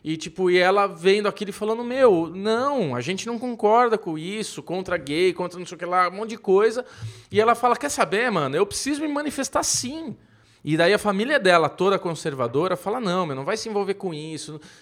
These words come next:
você não pode ir contra isso." Ela, "Não, eu posso sim, meu, eu não vou aceitar." E daí ela vai e ela faz um post se posicionando,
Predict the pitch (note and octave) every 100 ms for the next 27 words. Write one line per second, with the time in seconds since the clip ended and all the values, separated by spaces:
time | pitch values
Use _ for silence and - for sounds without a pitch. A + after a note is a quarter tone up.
0 | - G#3 A#3 - F#3 A3 G3 F3 E3+ E3
1 | D3+ C#3+ E3 E3 G3+ D#4 F#4 F#4 E4 -
2 | C#4+ - F#4 - D4 A4 F4+ E3 A#2 C#3+
3 | C4+ G#3 C4 C#4 A#3 D#3+ C#3+ A2+ - -
4 | - D#3 E3 F3 A3 B3+ G3+ F3 F#3 A#3+
5 | D#4 - _ _ - D3+ F3+ F3 F#3 D#3+
6 | F#3+ F3+ - D#3+ E3+ G3+ - B3+ G4 -
7 | _ _ _ _ - - G#3+ G#3+ G#3+ C4+
8 | C#4+ A#3+ G#3